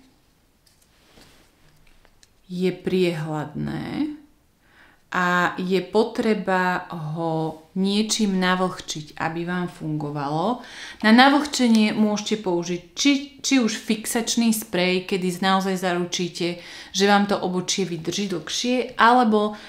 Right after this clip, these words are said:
napríklad nejaký mist, ružovú vodu alebo čistú vodu, ktorú si v rozprašovači nastriekate na to mydielko, takisto kefičkou rozpracujete a vyčešete.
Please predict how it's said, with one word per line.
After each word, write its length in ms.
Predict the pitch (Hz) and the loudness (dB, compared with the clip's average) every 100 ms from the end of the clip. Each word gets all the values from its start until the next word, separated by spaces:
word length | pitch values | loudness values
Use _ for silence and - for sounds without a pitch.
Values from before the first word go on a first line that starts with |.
| - 208 | -4 2
napríklad 1300 | 202 202 185 180 - 175 170 165 160 160 160 - | 2 2 -2 -4 -8 -6 -2 0 0 -2 -4 -4
nejaký 480 | 190 185 180 - 175 | 0 0 0 0 4
mist, 480 | 202 226 220 - - 190 | 6 6 6 -2 -6 0
ružovú 560 | 190 196 190 180 170 | 0 2 0 0 -2
vodu 320 | 160 160 160 - | -2 -4 -6 -2
alebo 400 | 160 160 160 156 | -2 -2 -4 -4
čistú 400 | 214 214 - 190 | -4 -4 -4 -4
vodu, 320 | 185 170 175 - - - | -2 -2 -6 -8 -18 -14
ktorú 320 | - 269 302 | 0 4 6
si 240 | 302 233 185 | 6 4 2
v 80 | |
rozprašovači 960 | 196 196 - 214 208 180 165 160 - - | 2 2 0 0 0 -4 -6 -6 -10 -4
nastriekate 800 | 202 233 233 277 262 240 240 185 | 0 0 2 0 2 0 0 -2
na 80 | 175 170 | -2 -2
to 80 | |
mydielko, 960 | 151 160 175 185 190 190 254 269 285 - - - - | -4 -2 0 0 0 -2 0 2 0 -6 -20 -20 -4
takisto 480 | 233 202 196 - 175 | -2 -2 -4 -4 -4
kefičkou 640 | - 247 240 214 - 165 170 | 4 4 4 -4 -6 -4 -4
rozpracujete 960 | 185 - 190 180 180 165 160 - - | -6 -4 -4 -4 -4 -6 -6 -10 -10
a 80 | 143 | -6
vyčešete. 720 | 156 160 170 - 160 - - | -6 -4 -6 -6 -8 -14 -16